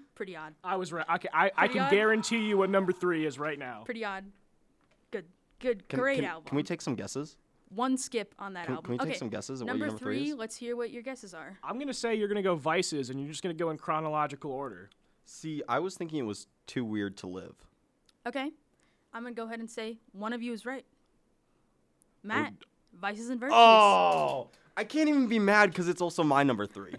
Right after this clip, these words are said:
Speaker 1: <laughs> Yeah, you can't be
Speaker 3: I
Speaker 1: mad.
Speaker 3: can't
Speaker 1: You
Speaker 3: be
Speaker 1: can't
Speaker 3: mad.
Speaker 1: be mad about any of it because I'm right.
Speaker 3: I don't know about that one.
Speaker 1: <laughs> All
Speaker 2: She's
Speaker 1: right.
Speaker 2: more correct than, than you. But
Speaker 3: I, we have the same two. We have two of the same picks.
Speaker 2: Yours is Pray for the Wicked at number two.
Speaker 3: Y-, yes.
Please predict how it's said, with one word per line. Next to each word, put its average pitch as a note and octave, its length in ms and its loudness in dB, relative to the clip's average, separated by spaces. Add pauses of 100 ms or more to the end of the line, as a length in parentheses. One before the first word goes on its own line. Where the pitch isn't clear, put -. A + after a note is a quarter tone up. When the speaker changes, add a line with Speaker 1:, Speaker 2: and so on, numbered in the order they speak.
Speaker 1:
<laughs> - 120 -20
Yeah, D4 200 -2
you A3+ 160 -10
can't C#4 260 -2
be A3+ 100 -8
Speaker 3:
I D#3+ 80 6
Speaker 1:
mad. F#3 80 -4
Speaker 3:
can't G3+ 220 2
Speaker 1:
You F#3+ 60 2
Speaker 3:
be D4+ 60 4
Speaker 1:
can't A#3+ 40 2
Speaker 3:
mad. G3+ 80 2
Speaker 1:
be - 40 0
mad C#4+ 140 0
about C#4 180 -2
any D4+ 220 0
of F#3+ 80 -8
it G#3+ 140 -10
because A#3+ 340 -10
I'm A3+ 200 -8
right. A#3+ 340 -12 (580)
Speaker 3:
I F#5+ 680 -6 (280)
don't A4+ 80 2
know F4+ 60 0
about D4 180 4
that C3+ 160 4
one. C#3 260 0 (120)
Speaker 1:
<laughs> - 120 -12
All B3+ 80 -2
Speaker 2:
She's G#3+ 200 -4
Speaker 1:
right. F3+ 80 -6
Speaker 2:
more G#3 140 0
correct E3+ 500 -2
than, B2 320 -10 (200)
than D3+ 160 -10
you. A#2 340 -14
But - 100 -4
Speaker 3:
I, A4+ 260 2
we F4 120 8
have E4+ 180 2
the F4 100 4
same F4+ 340 8
two. E4+ 300 8
We F4 120 10
have - 140 10
two F4 180 6
of F#4 60 0
the F4 100 2
same F#4+ 360 2
picks. D#4 260 4
Speaker 2:
Yours F#4 400 4
is G4 60 -2
Pray F4+ 300 0
for G#4 120 2 (120)
the E4 60 4
Wicked G4 440 2
at B3 100 -2
number C#4+ 420 2
two. F#4+ 680 4 (180)
Speaker 3:
Y-, F#3 300 -2
yes. F3 520 4